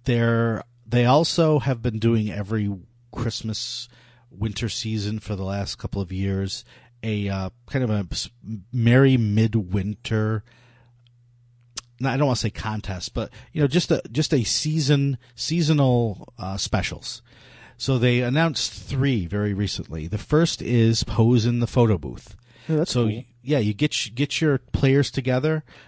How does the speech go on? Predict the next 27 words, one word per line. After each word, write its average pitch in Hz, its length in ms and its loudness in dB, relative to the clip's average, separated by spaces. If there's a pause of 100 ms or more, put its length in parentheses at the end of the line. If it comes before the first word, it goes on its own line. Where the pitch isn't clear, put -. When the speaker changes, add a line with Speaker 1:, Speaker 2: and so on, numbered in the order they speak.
Speaker 1:
if - 160 -10
you're 123 80 -2
playing 123 260 2
Adventurers 120 540 -2
League 127 380 0 (300)
and 101 100 -6
strike - 280 6
a 123 60 6
pose. 98 560 0
You 90 60 -8
send 107 300 -2
your 107 80 -2
photos 117 560 2
to 113 160 0
the 104 140 2
Adventurers 104 500 0
League 110 180 -4
group, 107 440 -2 (200)
community 117 600 0
at 117 240 -4
D 113 200 -2
and 107 100 0
D 110 180 0
adventures 101 600 -4
league 101 200 -6
dot 98 240 -4
org, 135 360 0